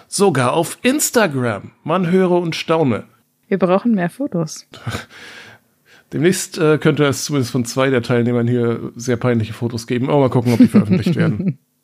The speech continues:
Speaker 1: Ähm, aber da könnt ihr uns gerne kontaktieren oder per Mail an kontakt at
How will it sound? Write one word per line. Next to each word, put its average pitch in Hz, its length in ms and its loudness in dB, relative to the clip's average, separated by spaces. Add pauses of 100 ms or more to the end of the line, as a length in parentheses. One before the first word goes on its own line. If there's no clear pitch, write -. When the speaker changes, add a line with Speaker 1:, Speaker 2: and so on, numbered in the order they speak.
(300)
Speaker 1:
Ähm, 120 160 2
aber 135 100 2
da 175 100 0
könnt 175 160 2
ihr 170 80 6
uns 139 100 -2
gerne 147 200 2
kontaktieren 139 480 0
oder 120 180 4
per 120 160 2
Mail 117 280 4
an 107 380 -2
kontakt 113 400 -4
at - 320 -8